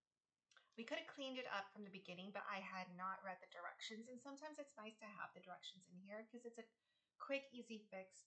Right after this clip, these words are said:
to slice out that part of the, the,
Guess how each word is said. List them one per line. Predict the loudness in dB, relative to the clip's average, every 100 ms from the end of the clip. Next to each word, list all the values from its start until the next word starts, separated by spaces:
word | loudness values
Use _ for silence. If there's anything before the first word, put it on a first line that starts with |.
| -6
to | -6
slice | -8 -6 -4 -4 -6 -6 4
out | 6 6 -2 _ -2
that | -2 -2 -8
part | -10
of | -8 -6
the, | -4 -4 -10 _ -10
the, | -10 -10